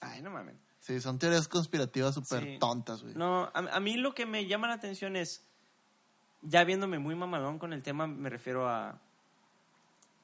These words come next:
Speaker 1: "¿Qué perro?". O sea, "Ah, no tengo gasolina, güey".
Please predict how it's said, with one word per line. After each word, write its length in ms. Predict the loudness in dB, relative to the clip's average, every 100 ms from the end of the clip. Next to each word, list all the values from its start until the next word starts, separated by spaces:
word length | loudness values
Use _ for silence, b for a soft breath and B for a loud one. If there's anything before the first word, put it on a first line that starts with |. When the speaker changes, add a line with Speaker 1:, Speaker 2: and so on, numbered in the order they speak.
| 0
Speaker 1:
"¿Qué 100 | 0
perro?". 440 | 2 -2 -2 -4 -4
O 80 | 0
sea, 300 | 2 2 -4 _ b b b
"Ah, 180 | 8 8
no 120 | 8
tengo 140 | 4 2
gasolina, 340 | 2 2 0
güey". 280 | 2 2